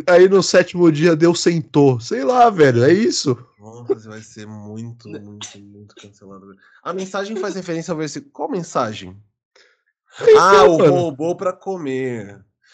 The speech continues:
Speaker 2: A
Speaker 1: Ah.
Speaker 2: mensagem faz referência ao versículo trinta do capítulo seis dos Provérbios Bíblicos, que diz: "O ladrão não é desprezado se, faminto, rouba para matar a fome."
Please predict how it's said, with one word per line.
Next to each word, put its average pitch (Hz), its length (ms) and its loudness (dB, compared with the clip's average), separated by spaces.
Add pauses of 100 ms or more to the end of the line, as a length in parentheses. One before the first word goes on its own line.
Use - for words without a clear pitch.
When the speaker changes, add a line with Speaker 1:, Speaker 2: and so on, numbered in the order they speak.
(180)
Speaker 2:
A 113 140 -4
Speaker 1:
Ah. 107 40 0
Speaker 2:
mensagem 120 580 -4
faz 151 240 -12
referência 135 420 -12
ao 135 60 -10
versículo 135 400 -10
trinta 131 340 -12
do 139 80 -12
capítulo 135 400 -10
seis 123 320 -6
dos 127 160 -16
Provérbios 120 600 -2
Bíblicos, 107 760 -6 (240)
que - 160 -4
diz: 113 300 -4
"O 120 60 -2
ladrão 123 340 0
não 147 220 0
é 143 80 0
desprezado 131 640 0
se, 104 340 -10
faminto, 117 680 -6
rouba 123 440 -2
para 123 180 -2
matar 127 360 -4
a 123 80 -6
fome." 98 480 -8